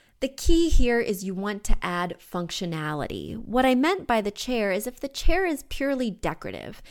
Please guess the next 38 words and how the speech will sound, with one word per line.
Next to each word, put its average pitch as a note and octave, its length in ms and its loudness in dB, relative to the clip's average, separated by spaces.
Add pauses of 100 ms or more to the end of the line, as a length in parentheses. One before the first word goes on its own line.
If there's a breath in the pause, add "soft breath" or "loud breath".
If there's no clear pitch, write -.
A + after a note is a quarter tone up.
(220 loud breath)
if B3+ 120 -10
you C#4 80 -8
can't - 280 0 (120)
ever A#3 280 2
imagine F#3 640 -4
why G3+ 360 -2
you F#3+ 260 -6
would E3+ 200 -8
sit - 440 -4
there, - 360 -4 (300 loud breath)
if A3+ 140 -4
it's A3+ 180 -2
not C#4+ 260 -4
more G#3+ 200 -4
comfortable G3 580 -4
than E3+ 160 -10
your E3+ 140 -8
bed G#3+ 480 -2
or G3+ 200 -2
any G#3 220 -6
of F#3+ 140 -8
your F#3+ 100 -6
chairs F#3 460 -8
in F3+ 100 -8
the E3 100 -10
living F3+ 460 -2
room, D#3 320 -8 (380 soft breath)
then C4 320 -2
really, C#4+ 680 -2
what's A3 360 -4
it - 120 -8
doing E3 300 -4
there? E3 380 -6
It's - 160 -12
a F3+ 40 -8
glorified F3 800 -6 (160)
hamper. D#3+ 520 -6 (480)
However, A3 760 0